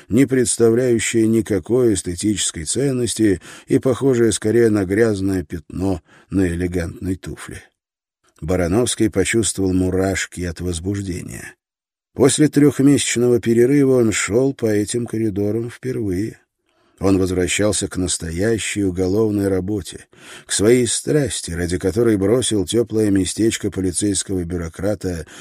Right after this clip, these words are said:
в Европейском секретариате Интерпола. Его работа в Лионе и Гданьске отличалась настолько,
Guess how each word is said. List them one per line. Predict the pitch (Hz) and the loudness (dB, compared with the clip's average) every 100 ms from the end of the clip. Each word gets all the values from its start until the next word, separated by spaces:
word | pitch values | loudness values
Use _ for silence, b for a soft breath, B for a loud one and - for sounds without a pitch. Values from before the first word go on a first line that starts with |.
| B - | B -6
в | |
Европейском | 92 101 98 87 104 95 - 92 | 0 2 2 2 2 0 0 -4
секретариате | - 90 92 85 92 90 82 - 82 | -4 -4 -4 -2 -2 -2 -4 -8 -8
Интерпола. | 85 110 104 113 82 - - _ _ _ _ _ _ | -8 -8 -8 -8 -10 -12 -20 _ _ _ _ _ _
Его | 92 135 | 4 6
работа | 160 160 170 139 127 | 8 6 4 2 2
в | |
Лионе | 135 147 151 123 117 | 4 6 6 4 2
и | 110 | 2
Гданьске | 120 143 123 - 120 117 92 B B | 2 0 0 0 4 4 2 B B
отличалась | - 117 127 123 131 123 120 - | -2 0 2 0 2 4 4 2
настолько, | 113 110 - - 135 113 92 80 | 0 0 -2 0 0 0 -4 -6